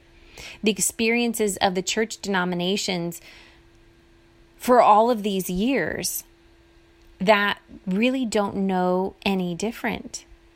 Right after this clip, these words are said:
And in all fairness, weren't really set up for anything different. When you look at what they came from, from England,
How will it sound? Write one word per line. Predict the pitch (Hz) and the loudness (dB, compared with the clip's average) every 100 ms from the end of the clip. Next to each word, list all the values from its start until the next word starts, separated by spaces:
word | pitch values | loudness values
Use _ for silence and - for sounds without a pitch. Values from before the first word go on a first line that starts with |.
| _ _ _ _ _ _ _ _ _ _ _ - | _ _ _ _ _ _ _ _ _ _ _ 4
And | 233 | 4
in | 233 | 6
all | 247 | 2
fairness, | 240 277 311 294 | 2 2 2 0
weren't | 233 240 | -2 -2
really | 247 233 | 0 -2
set | 208 - 277 | -2 2 4
up | 453 | 2
for | - 175 | 2 -2
anything | 170 165 160 | 0 -4 -6
different. | 156 - - 190 | -6 -6 -6 -2
When | 196 | -2
you | 202 | 0
look | 214 226 | -2 -2
at | 226 | -2
what | 214 214 | -2 0
they | 196 | -2
came | 190 220 277 | -2 -2 0
from, | 330 202 170 185 | -2 -2 -4 -4
from | 202 | -6
England, | 196 226 262 214 180 180 | -4 -2 0 0 -2 -6